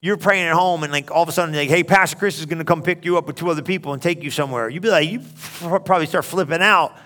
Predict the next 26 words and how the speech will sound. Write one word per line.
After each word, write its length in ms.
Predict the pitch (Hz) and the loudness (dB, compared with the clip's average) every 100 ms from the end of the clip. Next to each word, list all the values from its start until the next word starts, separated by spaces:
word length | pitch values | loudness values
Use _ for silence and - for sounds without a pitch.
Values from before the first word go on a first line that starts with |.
| - _ | -20 _
if 140 | - 147 | -4 -2
you 80 | 165 | 0
started 300 | 185 175 165 | 2 6 6
having 240 | 170 143 | 6 4
some 160 | 175 170 | -2 0
of 60 | |
these 180 | 165 143 | -2 -2
experiences 680 | 143 - 175 170 156 160 139 | -4 -2 0 0 0 -2 -4
with 100 | 139 | 0
God. 300 | 147 143 123 | 4 4 2
But 160 | 147 151 | -4 0
here's 200 | 208 180 | 0 0
what 60 | |
I'm 80 | 180 | -2
saying. 300 | 202 202 135 - - _ _ | 0 0 0 -10 -20 _ _
You 180 | 131 175 | -2 4
have 240 | 196 185 | 6 6
a 80 | 147 | 2
knowing. 680 | 147 160 202 214 151 110 101 - _ _ _ _ | 2 6 6 6 2 -4 -12 -20 _ _ _ _
It 100 | 165 | 0
might 200 | 190 220 | 4 4
not 220 | 226 208 | 4 4
be 140 | 170 185 | 2 -2
this 440 | 143 202 202 - - | 2 2 2 -4 -10
spiritually 1000 | - - - 208 202 190 185 190 165 - 143 | -10 -8 -2 2 2 0 0 0 0 -2 -2
elaborate 840 | 143 156 190 170 160 151 131 | 2 6 6 6 4 4 2